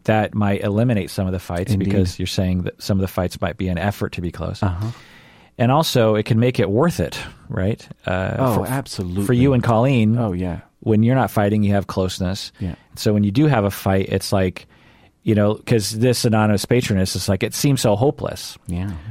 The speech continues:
Speaker 1: Well, you know, you've been in that space before.
Speaker 2: Oh, sure.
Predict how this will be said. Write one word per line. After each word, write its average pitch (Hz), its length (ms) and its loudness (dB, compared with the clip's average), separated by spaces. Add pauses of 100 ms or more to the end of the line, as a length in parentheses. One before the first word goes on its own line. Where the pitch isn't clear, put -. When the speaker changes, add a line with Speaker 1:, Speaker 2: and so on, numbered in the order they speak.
(200)
Speaker 1:
Well, 113 380 2 (460)
you 127 140 2
know, 104 100 4
you've 123 260 2
been 110 180 4
in 95 160 2
that 95 240 -2
space - 380 -2
before. 92 400 -4
Speaker 2:
Oh, 110 140 2
sure. 98 320 -4